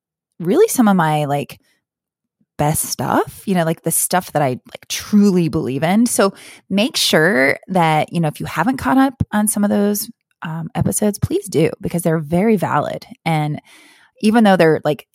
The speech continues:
a year or two old, some of them, they still, um,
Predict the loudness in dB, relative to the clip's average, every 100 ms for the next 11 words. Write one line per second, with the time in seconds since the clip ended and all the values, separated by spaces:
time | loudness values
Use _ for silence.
0 | _ -2 0 2 2 2 0 -2 0 4
1 | 6 6 4 2 0 0 0 0 -2 -6
2 | -14 _ _ _ -2 0 0 0 2 6
3 | 6 6 4 2 _ _ _ _ 0 0